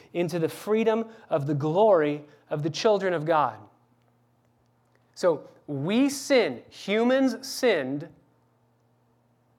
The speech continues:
and God cursed the ground. Why did that happen? Why, when humans sinned, did God not curse humans? He cursed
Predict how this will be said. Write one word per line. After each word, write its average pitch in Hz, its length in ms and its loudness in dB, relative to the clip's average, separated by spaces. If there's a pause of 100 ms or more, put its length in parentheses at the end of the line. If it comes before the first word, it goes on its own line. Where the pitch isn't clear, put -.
(380)
and 135 220 -10
God 175 340 2
cursed - 500 -6 (120)
the 160 80 -4
ground. 139 800 -4 (2500)
Why 233 460 0
did 214 180 -4
that 190 240 2
happen? 156 380 -10 (920)
Why, 220 440 4
when 180 340 -2 (240)
humans 254 880 0
sinned, 165 400 -4 (220)
did 196 180 0
God 226 320 6
not 220 240 2
curse - 320 2 (120)
humans? 226 600 0
He 208 120 -2
cursed - 440 2